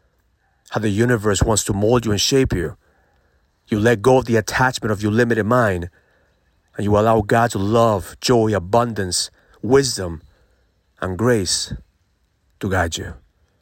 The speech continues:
My intention for today is to ask yourself,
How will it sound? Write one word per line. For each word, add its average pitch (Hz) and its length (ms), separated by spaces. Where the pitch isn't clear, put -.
My 104 80
intention 101 300
for 95 100
today 101 280
is 90 80
to 104 120
ask 95 200
yourself, 87 440